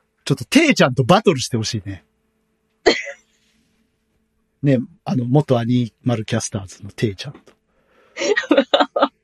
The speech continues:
Speaker 1: とバトルしてほしいわ。はい。なんか思いました。なんか、なんかありますか？
Speaker 2: はい。
Speaker 1: 補足的なところありますか？
Speaker 2: 補足、補足というか。
Speaker 1: はい。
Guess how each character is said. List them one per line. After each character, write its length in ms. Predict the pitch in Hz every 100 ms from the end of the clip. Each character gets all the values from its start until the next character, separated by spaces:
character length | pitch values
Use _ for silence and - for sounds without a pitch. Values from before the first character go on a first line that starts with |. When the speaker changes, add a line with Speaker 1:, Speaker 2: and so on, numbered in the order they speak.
| -
Speaker 1:
と 120 | 143
バ 180 | 147 143
ト 120 | 147
ル 60 | 104
し 80 | -
て 80 |
ほ 80 | 104
し 180 | 104 104
い 20 |
わ。 260 | 92 87 - _ _ _ _ _ _ - - 539 - 185 _ _ _ _ _ - - _ _ _
は 280 | - 104 98
い。 120 | - _ _ - - - - -
な 80 |
ん 40 | 107
か 120 | 98
思 140 | 117
い 40 | 160
ま 140 | 170
し 80 | -
た。 180 | 170 - _ - - - _ _ _ _ _ _ -
な 120 | 151
ん 20 |
か、 80 | -
な 140 | 160 156
ん 40 |
か 180 | 131 123
あ 80 | 135
り 80 | 135
ま 100 | 135
す 60 | -
か？ 80 |
Speaker 2:
は 60 | 165
い。 20 | - _ _ _
Speaker 1:
補 180 | - 151
足 340 | 156 - 143 _ -
的 220 | 139 135
な 120 | 131 _ _
と 100 | 135
こ 80 | 120
ろ 80 | 107
あ 20 |
り 80 | 110
ま 80 | 110
す 80 |
か？ 160 | - 113 _ _ _ 151 _
Speaker 2:
補 80 | 196
足、 380 | - 240 262 240
補 140 | 226 226
足 240 | 247 240
と 120 | 262
い 120 | 247 254
う 60 |
か。 320 | 220 175 175 -
Speaker 1:
は 140 |
い。 80 | 120